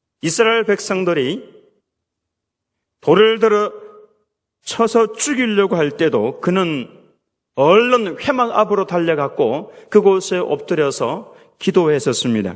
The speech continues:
하나님께서는 아무것도 가지고 있지 않던 다 잃어버리고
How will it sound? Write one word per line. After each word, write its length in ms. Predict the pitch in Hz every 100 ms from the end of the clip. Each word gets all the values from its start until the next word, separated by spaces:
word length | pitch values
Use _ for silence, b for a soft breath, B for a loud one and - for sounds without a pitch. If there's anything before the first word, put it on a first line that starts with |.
| - - _ _ _ _ _ _ _ B B B
하나님께서는 720 | 202 226 254 269 440 247 240 226
아무것도 540 | 151 220 302 - 247
가지고 420 | 233 226 214 214
있지 260 | 220 - 220
않던 460 | 151 160 214 185
다 280 | 160 165 262
잃어버리고 880 | 285 269 247 214 185 170 127 151 -